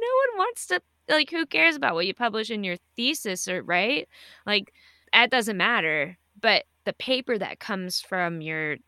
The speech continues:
thesis does matter. But more often than not, like, basically nothing gets done with this insignificant data.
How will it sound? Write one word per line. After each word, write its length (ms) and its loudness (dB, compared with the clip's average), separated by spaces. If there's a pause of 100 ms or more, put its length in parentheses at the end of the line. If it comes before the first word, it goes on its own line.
(200)
thesis 500 -8
does 340 -2
matter. 480 -10
But 220 4 (380)
more 140 6
often 300 6
than 160 -2
not, 240 8
like, 160 0 (380)
basically 460 2
nothing 540 0
gets 260 -4
done 220 2
with 120 -10
this 180 -10
insignificant 680 -6
data. 300 -2